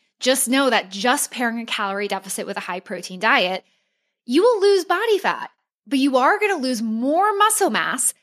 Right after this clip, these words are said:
than if you did this third thing, which is you pair a calorie deficit with a high protein diet and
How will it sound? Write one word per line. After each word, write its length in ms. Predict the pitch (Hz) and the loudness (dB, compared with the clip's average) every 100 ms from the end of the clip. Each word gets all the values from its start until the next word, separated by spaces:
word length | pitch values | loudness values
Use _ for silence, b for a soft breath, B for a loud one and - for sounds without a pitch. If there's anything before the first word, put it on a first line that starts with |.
| _ | _
than 260 | 214 220 233 | 0 2 2
if 160 | 233 | 2
you 100 | 240 | 0
did 180 | 226 220 | 2 2
this 200 | 220 220 | 2 0
third 400 | - 262 254 220 | 0 4 4 4
thing, 360 | - 170 - 214 _ _ - | 0 -4 -4 -16 _ _ -2
which 200 | 220 220 | 0 0
is 140 | 185 | 0
you 140 | 233 | 0
pair 360 | 302 277 311 285 | 0 0 2 4
a 60 | 220 | 2
calorie 520 | - 185 185 233 302 | 0 2 2 2 2
deficit 500 | 165 - - 160 - _ _ _ - | 0 -2 -6 -6 -8 _ _ _ -8
with 120 | 196 | -6
a 40 | |
high 240 | 180 185 190 | -2 0 -2
protein 440 | 190 254 247 311 | -2 -4 -2 -2
diet 420 | 202 131 127 - - _ _ _ _ - | -4 -4 -8 -8 -10 _ _ _ _ 0
and 420 | 240 320 359 339 | 2 4 2 -4